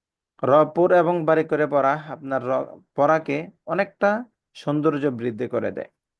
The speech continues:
এবং এটা কখন পুর পড়ব, কখন বারিক পড়ব? পুর কি? সেটা হচ্ছে রকে মোটা করে পড়ব, আর বারিক হচ্ছে রককে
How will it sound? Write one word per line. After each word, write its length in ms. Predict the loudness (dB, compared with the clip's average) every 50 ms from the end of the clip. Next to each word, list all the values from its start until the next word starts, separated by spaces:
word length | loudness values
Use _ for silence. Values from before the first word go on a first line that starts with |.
| _ -4
এবং 220 | -2 0 0 -2 -2 -4 -8 -6
এটা 180 | -2 0 0 0 0 -2 -8 _ _ _ _ 0
কখন 400 | 2 2 2 2 2 0 0 0
পুর 180 | 0 0 0 0 0 0
পড়ব, 220 | -2 -2 -2 0 -2 -2 0 -2
কখন 260 | -4 -4 -4 -8 -2 0
বারিক 220 | 0 -2 -2 -4 -6 -8
পড়ব? 180 | -8 -6 -8 -10 -10 -10 _ _ _ _ _ 2
পুর 160 | 2 4 4 4 2 -2 -4 _ _ 0
কি? 140 | 0 0 0 -2 -6 _ _ -14
সেটা 180 | -6 -4 -4 -4
হচ্ছে 200 | -4 -6 -6 -6 -4 -4 -2 -2
রকে 220 | -2 -2 -2 -4
মোটা 340 | -4 0 -2 -2 0 0 -2 0 0
করে 140 | 0 0 0 -4 -4
পড়ব, 200 | -8 -8 -8 _ -20 _ _ _ _ _ _ -4
আর 200 | 2 2 2 2 0 -4 -10 -4
বারিক 340 | 2 2 2 2 2 -2 -2 -8
হচ্ছে 200 | -8 -6 -2 -2 0
রককে 400 | 0 0 -2 -4 _ -4 -4